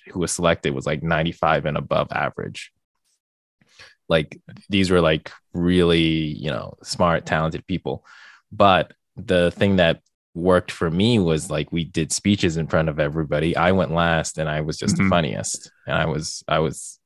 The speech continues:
Speaker 1: just the one that I think could speak in front of everybody the most confidently.
Speaker 2: <laughs> And they choose the person with the most charismatic voice. <laughs>
Speaker 1: No, well,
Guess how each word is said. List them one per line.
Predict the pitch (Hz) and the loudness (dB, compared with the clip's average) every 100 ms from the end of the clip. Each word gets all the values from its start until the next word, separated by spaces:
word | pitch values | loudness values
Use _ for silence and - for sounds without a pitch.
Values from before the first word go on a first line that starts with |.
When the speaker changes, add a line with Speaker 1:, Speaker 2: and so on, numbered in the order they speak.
| - | -8
Speaker 1:
just | 69 - - _ _ - | -8 -8 -16 _ _ -2
the | 82 | 0
one | 80 80 | 2 0
that | 73 73 - _ _ _ | 0 -4 -6 _ _ _
I | - | -8
think | - - 78 - - _ _ _ _ _ _ _ _ _ | -6 -4 -4 -6 -18 _ _ _ _ _ _ _ _ _
could | - 78 | -4 -4
speak | - - 87 | -2 -2 -2
in | 85 | -2
front | 80 80 78 | -2 0 0
of | 76 | 0
everybody | 76 78 73 73 76 73 | 0 -2 -2 -4 -4 -8
the | 76 | -8
most | 73 69 69 - - - | -6 -6 -6 -10 -14 -16
confidently. | - - 90 - - - 53 55 - - _ | -8 0 0 0 -6 -6 -8 -10 -12 -16 _
Speaker 2:
<laughs> | - - | -10 0
And | 123 110 | 0 2
they | 113 113 | 0 0
choose | - 113 107 | 2 0 2
the | 104 104 | -2 -2
person | - 110 113 | 0 2 2
with | 98 | -2
the | 95 | -2
most | 92 - | -4 0
charismatic | - 101 - 87 90 - | 2 2 2 0 0 -4
voice. | 90 90 - 92 - - - | -2 -2 -4 -4 -2 -2 -8
<laughs> | - _ _ _ _ _ - _ | -20 _ _ _ _ _ -20 _
Speaker 1:
No, | 104 101 110 | 4 6 6
well, | 120 113 117 107 90 82 | 6 8 10 10 8 6